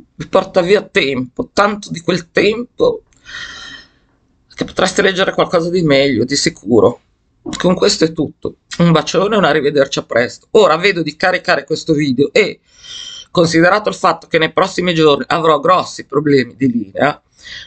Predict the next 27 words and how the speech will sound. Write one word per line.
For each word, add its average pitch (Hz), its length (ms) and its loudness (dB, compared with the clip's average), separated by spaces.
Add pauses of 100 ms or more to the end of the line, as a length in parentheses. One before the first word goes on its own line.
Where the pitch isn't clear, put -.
(100)
cerco, 160 540 0
considerato 147 560 0
il 151 80 -4
fatto - 340 0
anche 139 260 -2
che - 120 -6
sono 131 420 0 (400)
qui 175 220 0
mezza 147 320 2
ingessata 135 680 0
perché - 280 -2
ho 127 40 2
una 127 200 -2
tendinite 143 580 0
alla 120 140 2
schiena 127 440 0
che 127 120 -6
mi 127 100 -4
si - 180 -12
porta - 340 0
via, 196 340 2 (680)
di 208 100 -4
registrare 220 580 0
altri 170 360 0
video 185 560 0
e 220 100 -2
poi 139 360 0